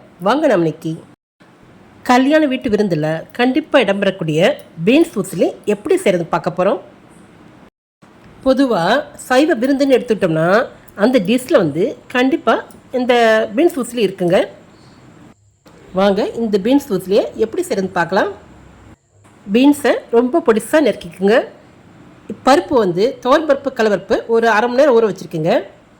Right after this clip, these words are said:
உசிலிக்கு ரெண்டு கலந்து செஞ்சா டேஸ்ட் நல்லா இருக்குங்க. அடுத்து இது கூட அரைக்க வரமிளகா வந்து ஒரு பதினஞ்சுங்க, இஞ்சி, பூண்டு, அப்புறம் வந்து சோம்பு, சோம்பு, சீரகம், வரமிளகா சேர்த்து அரைச்சிட்டேங்க. சோம்பு,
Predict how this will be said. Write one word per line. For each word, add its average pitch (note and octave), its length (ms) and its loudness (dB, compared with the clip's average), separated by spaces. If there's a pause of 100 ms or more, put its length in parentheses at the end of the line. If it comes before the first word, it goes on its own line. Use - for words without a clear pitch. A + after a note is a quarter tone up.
(720)
உசிலிக்கு C4 540 -2
ரெண்டு B3+ 160 -2 (100)
கலந்து A#3 300 0
செஞ்சா F#3 200 -2 (140)
டேஸ்ட் B3+ 240 -2
நல்லா F3 140 0
இருக்குங்க. E3+ 260 0 (1600)
அடுத்து A3+ 260 0
இது G3+ 160 0
கூட A#3 140 4
அரைக்க G3 260 -2 (840)
வரமிளகா C4+ 360 2
வந்து F3 240 0
ஒரு G#3+ 140 -2
பதினஞ்சுங்க, F3+ 440 0 (560)
இஞ்சி, C#4 240 4 (440)
பூண்டு, C#4 280 0 (320)
அப்புறம் B3+ 280 2
வந்து B3+ 240 0
சோம்பு, B3+ 320 2 (1040)
சோம்பு, D4+ 240 2 (100)
சீரகம், C4 320 0
வரமிளகா A3 400 0
சேர்த்து A3 220 -2
அரைச்சிட்டேங்க. E3+ 500 -2 (2000)
சோம்பு, D4 380 4